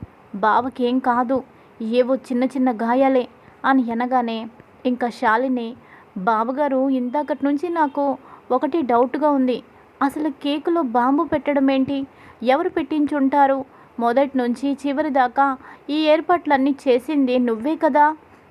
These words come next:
అని చెప్పి, "ఒక్కసారి కేకు ఎక్కడి నుంచి రప్పించావో నేను ఫోన్ చేసి వాళ్ళని అడుగుతాను" అని ఫోన్ చేస్తుంది.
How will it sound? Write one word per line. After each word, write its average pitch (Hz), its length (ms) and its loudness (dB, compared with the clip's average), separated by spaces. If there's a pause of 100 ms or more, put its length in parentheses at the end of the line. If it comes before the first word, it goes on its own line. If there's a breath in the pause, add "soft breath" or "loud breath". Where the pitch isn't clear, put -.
(160)
అని 262 160 0
చెప్పి, 254 380 -2 (340)
"ఒక్కసారి 240 580 0 (460 loud breath)
కేకు 302 380 -2 (280)
ఎక్కడి 233 320 0
నుంచి 277 260 0
రప్పించావో 247 640 0 (280)
నేను 220 280 -4
ఫోన్ 302 320 0
చేసి 277 280 -2
వాళ్ళని 240 440 0
అడుగుతాను" 262 520 -2 (460 loud breath)
అని 254 220 0
ఫోన్ 262 300 2
చేస్తుంది. 233 560 0